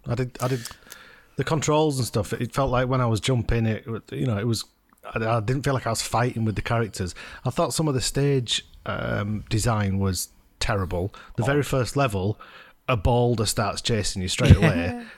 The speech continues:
Speaker 1: So
Speaker 2: Yeah.
Speaker 1: you, "Oh, I'll jump off this platform that I've started on 'cause it'll get me." And you land straight in a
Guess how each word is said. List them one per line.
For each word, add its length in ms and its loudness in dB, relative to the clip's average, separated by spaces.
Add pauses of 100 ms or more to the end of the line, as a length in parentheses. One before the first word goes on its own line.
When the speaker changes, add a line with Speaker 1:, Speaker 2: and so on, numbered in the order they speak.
(100)
Speaker 1:
So 160 2
Speaker 2:
Yeah. 120 4
Speaker 1:
you, 100 2
"Oh, 120 4
I'll 120 4
jump 280 2
off 160 0
this 140 -2
platform 520 2
that 80 0
I've 80 0
started 380 2
on 80 0
'cause 140 -2
it'll 120 0
get 200 -4
me." 100 -2
And 80 0
you 100 2
land 200 0
straight 280 -2
in 100 -2
a 40 -4